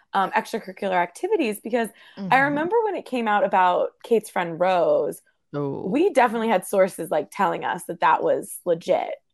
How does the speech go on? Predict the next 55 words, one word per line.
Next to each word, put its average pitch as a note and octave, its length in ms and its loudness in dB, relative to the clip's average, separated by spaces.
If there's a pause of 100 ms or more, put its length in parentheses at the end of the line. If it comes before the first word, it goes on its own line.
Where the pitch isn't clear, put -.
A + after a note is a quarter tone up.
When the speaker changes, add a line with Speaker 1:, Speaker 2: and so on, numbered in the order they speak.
Speaker 1:
I F#3+ 100 4
don't G#3+ 220 2
Speaker 2:
Yeah. G3+ 80 -2
Speaker 1:
remember G3 340 0
if F#4 140 -6
the F#4 80 -6
palace D#4+ 340 0
ever D#4 220 0
denied D4 320 -6
it. D4 100 -2
I'm G#3 100 -6
sure F#3 200 -2
they F3 140 -4
did. F3+ 520 4
Speaker 2:
I'm F#3 160 0
sure D#3 240 -2
they C#3 160 -2
did. - 240 -8
Speaker 1:
I'm A#3 120 -2
sure A#3 280 -2
they A3 140 -2
did. G3+ 380 2
But G#3 120 0
I G#3 140 4
remember G#3 400 0
we A3+ 160 -2
heard D#4 220 -4
a A#3 80 0
lot F3 240 4
about E3 300 0
that, E3 180 2
and E3+ 140 -4
it - 100 -6
was, F3 180 -8
like, D#3 260 0 (120)
pretty, B3+ 280 -2
like, E3 340 2 (420)
you A3 60 0
know, D#3+ 320 2
strong F3+ 720 0
sources, F3+ 640 2
like, D#3+ 180 -2
around D#3+ 340 2
the D#3+ 60 -2
time D#3+ 240 -6
Speaker 2:
Mm-hmm. D3+ 100 -12
Speaker 1:
she E3+ 80 -8
was D3+ 140 -8
either C3+ 140 -6
pregnant C4 320 -2
with A#3 100 -6
Louis G#3 300 2
or F#3 120 2
just E3 200 -10
had E3+ 160 -12